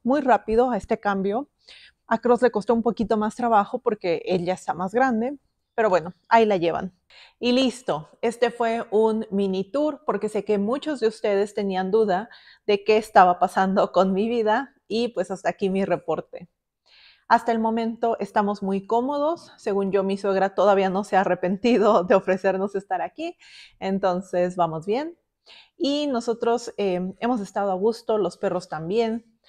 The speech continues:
Obviamente no es lo mismo a estar en tu casa, pero pues eso es la meta.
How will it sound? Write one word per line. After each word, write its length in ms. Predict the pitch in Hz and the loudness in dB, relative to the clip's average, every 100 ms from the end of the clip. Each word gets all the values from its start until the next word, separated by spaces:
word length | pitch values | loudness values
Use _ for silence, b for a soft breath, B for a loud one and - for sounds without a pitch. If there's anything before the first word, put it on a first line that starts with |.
| b b | b b
Obviamente 540 | 254 269 254 240 240 | 0 2 2 -2 -2
no 120 | 233 226 | -2 -2
es 80 | |
lo 100 | 214 | -2
mismo 500 | 214 220 220 208 214 | -2 -2 -4 -4 -4
a 80 | 180 | -4
estar 260 | 196 - 185 | -6 -6 -4
en 140 | 196 | -4
tu 100 | 202 | -6
casa, 420 | - 226 - 214 - | 0 0 0 -8 -2
pero 180 | 175 | -2
pues 240 | 175 180 - | -2 -6 -4
eso 280 | 214 220 220 | -4 -2 -2
es 280 | 196 190 - | -2 -4 -12
la 300 | 190 185 175 | -8 -4 -4
meta. 480 | 165 151 - 156 - | -6 -10 -12 -16 -18